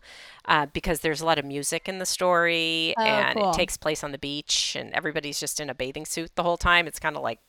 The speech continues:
Speaker 1: filming Baywatch.
Speaker 2: Yeah.
Speaker 1: Um, so, but, uh, again, there's a writer's strike, and now there's an actor's strike, so things are kinda slow in Hollywood.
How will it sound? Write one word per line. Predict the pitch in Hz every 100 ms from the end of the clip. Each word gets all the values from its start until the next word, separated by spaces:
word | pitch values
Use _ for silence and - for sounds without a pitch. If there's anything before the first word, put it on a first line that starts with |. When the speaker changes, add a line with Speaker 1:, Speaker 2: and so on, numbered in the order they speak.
| _ _ _
Speaker 1:
filming | 160 147 139
Baywatch. | 139 131 151 151 185 - - - - - -
Speaker 2:
Yeah. | 240 180 165 151 -
Speaker 1:
Um, | 120 - _ _ _ -
so, | - 180 160
but, | - 202
uh, | 196 -
again, | 180 170 139 -
there's | 170 160
a | 160
writer's | 165 165 -
strike, | - 143 147
and | 139
now | 139 139
there's | 143
an | 135
actor's | 135 151 - 139 -
strike, | 151 123 - -
so | - 127 120 - - _ -
things | 156 -
are |
kinda | 147 143
slow | 139 139 123
in | 113
Hollywood. | 127 - 50 50